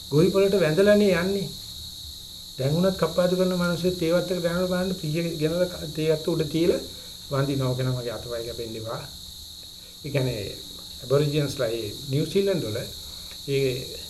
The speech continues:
පංගා ගහකට ගිහිල්ලා පීය ළඟ තියලා ගහට වැඳලා අඩි තුනක් පිටිපස්සට ඇවිල්ලා කියනවා "මගේ නැති බැරිකමට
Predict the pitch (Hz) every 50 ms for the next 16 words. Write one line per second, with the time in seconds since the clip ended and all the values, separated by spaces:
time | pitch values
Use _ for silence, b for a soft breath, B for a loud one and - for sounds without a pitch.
0 | - - - 123 139 151 160 160 160 160 156 156 160 165 156 156 151 160 175 175
1 | 151 139 139 139 156 156 143 135 143 151 151 - 156 160 190 254 277 - - B
2 | B B B B - 135 - 139 143 147 165 156 143 135 135 151 175 190 - 123
3 | 135 147 147 151 - 165 165 156 151 147 151 147 135 131 147 147 139 139 139 135
4 | 139 135 135 131 123 113 110 117 120 117 104 110 107 - 131 131 131 131 131 143
5 | 139 135 131 127